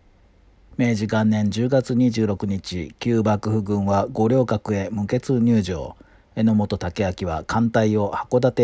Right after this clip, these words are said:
へ入港させました。明治元年十月二十七日、旧幕府軍の函館占領を知らずに入港してきた秋田藩の軍艦高尾を拿捕しました。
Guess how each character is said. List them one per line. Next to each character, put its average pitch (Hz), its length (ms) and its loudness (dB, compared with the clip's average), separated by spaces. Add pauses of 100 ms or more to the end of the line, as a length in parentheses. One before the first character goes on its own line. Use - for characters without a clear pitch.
(100)
へ 107 40 -2
入 104 200 0
港 98 160 2
さ 87 120 -4
せ 82 120 -6
ま 73 100 -8
し - 100 -10
た。 - 300 -8 (1000)
明 117 160 0
治 104 120 -4
元 104 200 0
年 104 200 0
十 110 160 -2
月 131 260 0
二 123 140 2
十 110 160 0
七 101 240 0
日、 98 480 -4 (460)
旧 117 220 2
幕 104 260 -2
府 107 100 -6
軍 101 240 -2
の 95 120 -2
函 - 300 -2
館 127 220 2
占 117 260 2
領 113 180 4
を 107 60 2
知 - 160 -2
ら 117 140 4
ず 117 140 -2
に 113 140 6
入 110 220 6
港 104 160 0
し - 60 -4
て 98 120 -4
き - 80 -12
た - 300 -4 (360)
秋 - 260 -2
田 104 100 2
藩 92 220 0
の 87 100 -4
軍 92 240 -4
艦 87 380 -2
高 113 340 2
尾 90 200 0
を - 100 -6
拿 95 160 0
捕 90 160 -6
し - 100 -4
ま 78 120 -6
し - 100 -10
た。 - 260 -6